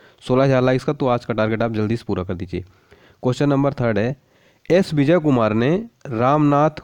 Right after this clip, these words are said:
गोयनका excellence in journalism पुरस्कार जीता है, वह किस समाचार पत्र, न्यूज़पेपर्स के साथ वरिष्ठ उपसंपादक हैं? तो ये दोस्तों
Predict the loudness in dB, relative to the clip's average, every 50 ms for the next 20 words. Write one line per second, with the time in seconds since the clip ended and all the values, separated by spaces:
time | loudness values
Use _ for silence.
0 | -10 -4 -2 0 2 2 0 0 0 0 -2 -2 0 -4 -4 -4 -4 -2 0 0
1 | 0 0 0 0 0 0 0 0 -2 -2 0 0 2 2 0 0 0 -2 -2 -2
2 | -2 -2 -4 -2 -2 -2 -2 0 -2 -2 -2 -2 -2 0 -2 -4 -4 _ _ _
3 | _ _ _ -4 0 2 2 2 2 0 0 -2 -2 -2 -2 -2 0 0 0 0
4 | 0 0 0 0 -2 -4 -4 -4 -4 -6 -2 -2 0 0 -2 -2 -4 -2 -2 -4
5 | -4 -4 -6 -6 -2 -2 -2 -2 -2 -2 0 0 0 0 -2 -4 -4 -6 -6 -4
6 | -4 -4 -4 -2 -2 -2 -2 -2 -4 -4 -4 -6 -6 -6 -10 _ _ _ _ _
7 | _ _ _ _ _ _ _ _ _ -4 -2 0 0 0 -2 -2 0 0 0